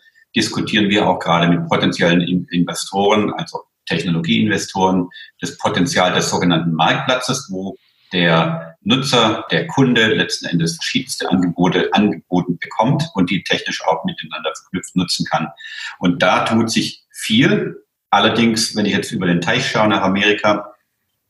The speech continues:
ist die Geschwindigkeit, mit der solche Ideen adaptiert werden, im mitteleuropäischen Raum extrem langsam. Wir sind extrem träge und lassen sozusagen auch viele Möglichkeiten an uns vorbeiziehen. Das ist als Unter-, aus, aus, aus der Unternehmersicht,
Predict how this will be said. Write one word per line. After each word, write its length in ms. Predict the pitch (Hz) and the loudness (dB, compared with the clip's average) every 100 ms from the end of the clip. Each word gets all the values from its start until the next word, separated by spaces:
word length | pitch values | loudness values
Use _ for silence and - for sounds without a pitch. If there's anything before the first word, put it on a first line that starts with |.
| _ _ - - | _ _ -8 -2
ist 240 | - - | 0 0
die 100 | 98 | 0
Geschwindigkeit, 680 | 90 85 98 110 - - 90 | 0 0 2 2 2 0 0
mit 140 | 95 90 | 0 2
der 120 | 87 | 2
solche 240 | 98 92 | 2 0
Ideen 380 | - - 92 95 | 0 0 2 2
adaptiert 560 | 92 90 - - 107 98 | 2 2 0 -2 -2 2
werden, 400 | 92 92 90 - - - - - _ | 2 2 -2 -6 -20 -20 -20 -20 _
im 340 | - 90 80 85 | 2 4 4 4
mitteleuropäischen 760 | 107 101 95 82 92 87 98 | 4 4 4 2 2 2 2
Raum 480 | 82 82 82 85 82 | 0 2 4 2 0
extrem 760 | - 82 - 85 85 87 85 - _ | -4 -4 -2 0 2 2 0 -8 _
langsam. 500 | 85 85 110 113 104 | -2 0 2 2 2
Wir 80 | 95 | 2
sind 180 | 104 107 | 0 0
extrem 460 | 101 - 101 101 | 0 -2 -2 -2
träge 400 | 95 92 90 98 | 0 2 2 2
und 240 | 87 87 82 | 2 2 2
lassen 320 | 85 82 90 | 0 2 0
sozusagen 720 | - 90 85 - 85 82 82 | -2 -4 -6 -4 0 2 2
auch 240 | 80 78 - _ - | 0 -2 -6 _ -10
viele 280 | - 98 95 | -2 0 2
Möglichkeiten 640 | 85 82 82 - 82 - | 2 2 -2 -2 -2 0
an 120 | - | 2
uns 140 | 165 - | 0 0
vorbeiziehen. 640 | - - - 101 95 92 - - - - | 0 -2 0 -2 -2 -4 -12 -16 -16 -2
Das 140 | - | 2
ist 160 | 139 139 | 4 4
als 320 | 120 101 - | 2 0 -2
Unter-, 420 | 117 113 113 101 - | 2 4 4 2 2
aus, 260 | 104 - - | 0 -2 0
aus, 200 | 104 101 | 0 0
aus 300 | - - - | -4 -6 -4
der 200 | 95 - | -6 -4
Unternehmersicht, 920 | 92 87 104 107 117 107 - - | 0 2 4 4 2 0 -4 -10